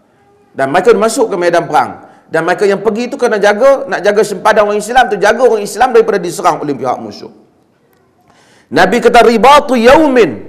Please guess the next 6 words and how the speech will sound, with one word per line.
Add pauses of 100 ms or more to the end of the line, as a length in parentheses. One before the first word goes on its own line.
(300)
wa
laylah." (680)
Ribat
itu, (320)
jaga
tu,